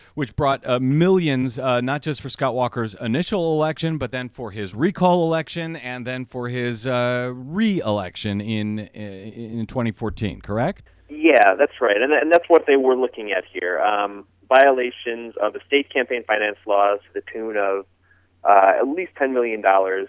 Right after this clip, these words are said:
Speaker 2: uh, by Walker working hand in glove with these, with these dark money groups that don't disclose the donors. Um, evidence showed that Walker was going around the country, uh, telling donors that you can give to this dark money group that I'm working with. Um, and the public is not gonna know about it.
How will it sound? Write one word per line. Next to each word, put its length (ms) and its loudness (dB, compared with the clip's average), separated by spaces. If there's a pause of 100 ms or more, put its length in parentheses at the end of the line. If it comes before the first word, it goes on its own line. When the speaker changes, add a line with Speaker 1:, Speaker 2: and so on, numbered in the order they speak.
(140)
Speaker 2:
uh, 300 4 (180)
by 260 6
Walker 480 2
working 380 -6
hand 260 -6
in 120 -6
glove 320 -2
with 200 -8
these, 340 -16
with 120 -20
these 160 -16
dark 260 -2
money 140 -14
groups 340 -12
that 160 -16
don't 160 -10
disclose 340 -10
the 80 -10
donors. 460 -10 (140)
Um, 420 -2 (180)
evidence 360 -6
showed 160 -4
that 140 -10
Walker 360 -2
was 160 -10
going 180 -8
around 200 -8
the 60 -16
country, 580 -6 (460)
uh, 160 6 (100)
telling 320 4
donors 520 0 (140)
that 100 -6
you 80 -20
can 120 -16
give 320 0
to 80 -6
this 200 -6
dark 220 0
money 180 -10
group 220 -10
that 80 -10
I'm 120 -6
working 340 -4
with. 240 0 (200)
Um, 460 -4 (560)
and 600 -4
the 80 -8
public 320 -2
is 120 -8
not 200 -2
gonna 140 -12
know 220 0
about 280 0
it. 160 -6